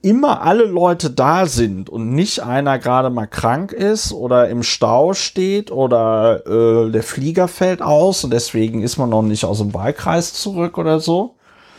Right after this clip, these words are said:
das ist doch Hanebüchen. Und er macht damit,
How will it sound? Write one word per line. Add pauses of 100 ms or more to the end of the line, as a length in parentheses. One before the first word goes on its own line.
(440)
das
ist
doch
Hanebüchen.
Und
er
macht
damit,